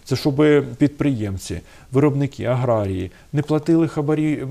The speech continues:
і не ходили за монополістами, ніби вони їм щось винні. Та навпаки, хочеш побудувати завод, цех, агрокомплекс, приходь, будь ласка, от тобі підключення до, до електрика, до газу, до води і так далі. Ти вже платиш в тарифі інвестиційну складову, це все вже покрито.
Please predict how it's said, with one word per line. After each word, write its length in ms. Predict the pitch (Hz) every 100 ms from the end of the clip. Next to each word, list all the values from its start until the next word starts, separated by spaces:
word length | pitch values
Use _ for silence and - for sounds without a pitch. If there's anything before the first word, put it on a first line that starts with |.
| -
і 100 | 143
не 100 | 139
ходили 360 | - 143 151 139
за 120 | 143
монополістами, 800 | 139 135 143 147 156 - 113 113
ніби 260 | 123 123
вони 260 | 120 127 131
їм 200 | 120 110 - -
щось 280 | - 139 -
винні. 340 | 127 107 95
Та 100 | 98
навпаки, 560 | 127 127 131 127 139 131 - - -
хочеш 360 | 110 175 165
побудувати 640 | 139 151 151 160 156 147 127
завод, 380 | 147 165 156
цех, 220 | - 151 151
агрокомплекс, 720 | 139 151 175 160 117 - - - -
приходь, 360 | - 175 202 170
будь 160 | 180
ласка, 340 | 170 156 - 151
от 180 | 175 175
тобі 160 | 143
підключення 580 | 127 143 151 131 123 120
до, 100 | 120
до 160 | 117 160
електрика, 540 | 175 170 170 156 143
до 140 | 131
газу, 300 | 139 160 147
до 120 | 139 147
води 260 | 147 151
і 40 | 147
так 180 | 147
далі. 240 | 147 156 131
Ти 140 | 180
вже 240 | 175 180 180
платиш 440 | 180 165 170 151
в 60 | -
тарифі 440 | 160 165 156 160
інвестиційну 640 | 143 143 147 135 151 147
складову, 500 | 139 151 139 143 120
це 140 | 98 127
все 200 | - 170
вже 160 | 160
покрито. 520 | 156 156 151 135 92